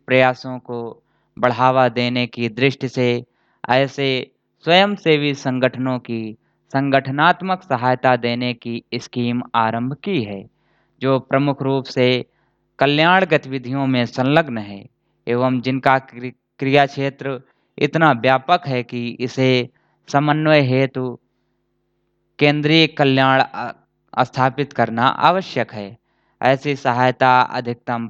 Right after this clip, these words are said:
पन्द्रह वर्षों तक दी जाती है। सहायता की राशि मात्रा गुण के आधार पर निर्धारित की जाती है। केंद्रीय कार्यालय को चलाने हेतु व्यावसायिक एवं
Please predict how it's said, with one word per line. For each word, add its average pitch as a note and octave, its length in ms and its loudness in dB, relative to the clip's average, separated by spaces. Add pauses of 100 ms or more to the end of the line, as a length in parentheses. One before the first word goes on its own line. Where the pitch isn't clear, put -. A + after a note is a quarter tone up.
(140)
पन्द्रह D#3 340 2
वर्षों C3+ 440 -6
तक B2+ 260 -6
दी A#2+ 220 -6
जाती A#2 440 -2
है। B2+ 320 0 (560)
सहायता C3 580 2
की B2+ 260 -8
राशि D3 360 0
मात्रा A2+ 640 -6 (440)
गुण D#3 200 2
के C#3 240 4
आधार A#2+ 540 2
पर A2+ 260 -6
निर्धारित A#2 600 -4
की G#3 200 -6
जाती G#2+ 360 -2
है। - 200 -18 (720)
केंद्रीय C#3+ 500 4
कार्यालय B2+ 640 2
को B2 200 -10
चलाने C3 500 0
हेतु C3 540 -2 (440)
व्यावसायिक C3 680 2
एवं A2+ 360 -10